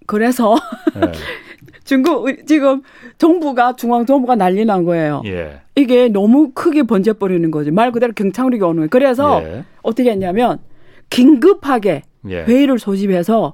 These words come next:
Speaker 2: 예.
Speaker 1: 상호은행들 보고 빨리 대출을 해줘라.
Speaker 2: 상업은행들 보고.
Speaker 1: 네.
Speaker 2: 아까는 그러니까 지방 정부들이 알아서 이제
Speaker 1: 아니,
Speaker 2: 펀드하고
Speaker 1: 그러니까
Speaker 2: 같이 하라고
Speaker 1: 상업은행이라는
Speaker 2: 했는데.
Speaker 1: 게 그거예요. 중국
Speaker 2: 네.
Speaker 1: 은행은 다 지방 정부별로 돼 있어요.
Speaker 2: 예, 예.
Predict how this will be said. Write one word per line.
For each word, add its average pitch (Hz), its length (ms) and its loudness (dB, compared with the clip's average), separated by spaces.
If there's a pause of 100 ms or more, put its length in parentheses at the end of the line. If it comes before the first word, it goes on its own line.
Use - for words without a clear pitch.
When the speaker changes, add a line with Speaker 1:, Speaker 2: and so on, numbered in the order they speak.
Speaker 2:
예. 85 260 -10 (960)
Speaker 1:
상호은행들 277 600 2
보고 185 420 -2 (400)
빨리 403 340 2
대출을 247 380 0
해줘라. 156 680 -4 (760)
Speaker 2:
상업은행들 113 720 -8
보고. 85 260 -8
Speaker 1:
네. 175 320 -2
Speaker 2:
아까는 175 360 -6
그러니까 151 320 -4 (220)
지방 151 320 -4
정부들이 143 500 -4
알아서 120 600 -4 (160)
이제 117 300 -4
Speaker 1:
아니, 311 160 0
Speaker 2:
펀드하고 - 0 -
Speaker 1:
그러니까 415 260 2
Speaker 2:
같이 - 160 -4
하라고 302 140 2
Speaker 1:
상업은행이라는 349 440 2
Speaker 2:
했는데. 370 60 0
Speaker 1:
게 311 60 -8
그거예요. 277 480 0
중국 254 360 -2
Speaker 2:
네. 247 60 -2
Speaker 1:
은행은 247 400 2
다 240 160 -6
지방 262 360 0
정부별로 214 420 -2
돼 165 140 -4
있어요. 151 320 -4
Speaker 2:
예, - 40 -8
예. 95 260 -10